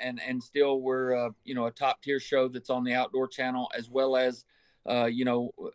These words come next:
w-, one of the most, uh, watched on My Outdoor T V, which is a streaming service where you can go and, you know, watch all the old episodes of Bone Collector.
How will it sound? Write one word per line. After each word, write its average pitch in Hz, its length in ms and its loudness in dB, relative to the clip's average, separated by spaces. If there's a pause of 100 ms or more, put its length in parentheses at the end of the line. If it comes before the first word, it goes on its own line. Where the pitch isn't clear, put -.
w-, 117 260 -8
one 127 200 8
of 120 80 4
the 120 140 6
most, 127 560 8
uh, 113 320 8
watched 123 500 2
on 120 220 2
My 120 220 4
Outdoor 127 260 2
T 135 220 -6
V, 123 200 -2
which 127 240 -4
is 117 80 -10
a 117 60 -8
streaming 127 480 0
service 123 400 0
where 123 100 0
you 120 100 0
can 120 180 -2
go 120 240 4
and, 117 100 2 (400)
you 123 80 0
know, 120 100 8
watch 120 360 6
all 127 240 4
the 131 140 2
old 127 220 2
episodes 120 580 -4
of 117 120 -2 (120)
Bone 120 240 4
Collector. 123 520 0